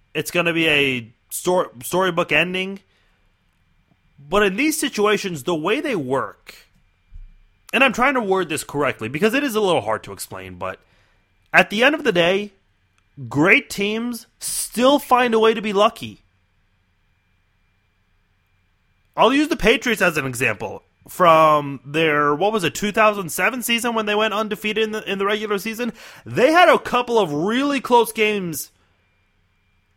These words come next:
in, in that season that could have prevented them from going sixteen and oh. I think it was against the Baltimore Ravens, if I'm not mistaken, or the Jets. I don't remember which game it was, but one of the, one of the Patriots receivers caught a touchdown,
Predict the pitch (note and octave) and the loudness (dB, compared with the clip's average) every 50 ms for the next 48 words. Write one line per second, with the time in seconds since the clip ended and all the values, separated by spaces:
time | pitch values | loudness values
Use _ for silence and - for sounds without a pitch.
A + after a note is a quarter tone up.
0 | _ _ _ _ _ _ _ _ - F3 G3+ F#3+ F#3 F#3+ F3+ E3 F3+ F#3 F3+ F3 | _ _ _ _ _ _ _ _ -4 -2 -2 -2 -2 -2 -2 -2 -4 -2 0 0
1 | D#3+ D3+ - - G#3 A3+ G#3 E3+ D#3 D#3 C#3 B2+ - - G3 A3 A#3+ B3+ A3+ F3+ | 0 0 -2 -4 -6 -4 -4 -2 -2 -2 -2 -2 -2 0 2 2 4 4 4 4
2 | D3+ C3+ A#2 - _ - F3 D#3+ D#3+ D3+ C#3+ C#3 C3+ C#3 C3 A#2+ C3+ C#3 C3 C#3 | 2 2 -2 -4 _ -4 -2 0 0 0 0 0 0 -2 -2 -4 -6 -4 -4 -2
3 | C3+ C3+ B2 - - C#3 - - D3 C3+ C3 D3 F#3+ G#3 F3 - - - - - | -2 -2 -4 -4 -6 -6 -6 -6 -6 -6 -4 -2 -2 0 0 -2 -4 -10 -20 -8
4 | - - E3+ - D4 D4+ D#4+ D#4+ D4+ B3 - A#3+ B3+ A3+ - F#3 C#3 A2+ - D3+ | -4 -4 -2 -2 -2 -2 -2 0 -2 -2 -2 -2 -2 0 -2 -2 -2 -2 -2 0
5 | F3+ A3+ A3+ - A3 G#3 G3+ F3 D3 D3+ F3 F#3 G3+ G#3+ A#3 A#3 A#3+ - - - | 2 2 0 0 0 0 0 2 2 0 0 0 0 -2 -4 -4 -6 -10 -14 -16
6 | _ _ _ _ _ _ _ _ _ _ _ _ _ _ _ _ _ - - - | _ _ _ _ _ _ _ _ _ _ _ _ _ _ _ _ _ -20 -20 -14
7 | - - D3+ - G3 G#3 A3 A3 G3+ G3+ F#3 - G#3 G3+ F#3+ G3+ - F3 F#3+ G3 | -12 -4 2 4 4 4 4 2 -2 -2 -2 -2 -2 -2 -2 -2 -2 -2 -2 -2
8 | E3 D#3+ B2+ A2+ A#2 D3 D3+ - - C3 C#3 E3+ G3+ G#3 G3+ G3+ G3 F#3 F3+ E3 | -2 -6 -8 -6 -2 -2 -2 -2 -2 -2 0 2 2 2 2 0 -2 -2 -2 -2
9 | F3+ E3+ - - F3+ F3 F3 C#3 C#3 D#3 F3 F3 F3 E3 C#3 B2+ D3 C#3 D3 F3 | -4 -4 -2 -2 -2 -2 -2 -4 -4 -2 -2 -2 -2 -2 -2 -2 -4 -2 0 0
10 | G3 G#3 G#3 G3 F3+ E3+ E3 F#3+ G3+ F3+ E3+ - F#3 F#3+ F#3 - G3+ - - C#3+ | 2 2 0 -2 -4 -2 -2 -2 -2 -2 -2 0 0 0 0 -2 -4 -4 -4 -6
11 | B2+ - - G#3 A#3+ A#3 F#3+ F3 D#3 C3+ - - - - _ _ - - - G#3 | -8 -6 -6 -6 -4 -2 -2 -2 -2 -4 -6 -14 -20 -20 _ _ -6 0 4 4
12 | B3+ C#4+ C4 - - - A#3+ B3+ - - - - G#3 F3+ E3+ D#3+ D#3 D3 | 6 6 4 2 2 0 0 0 0 -4 -6 -2 -2 0 0 0 -2 -4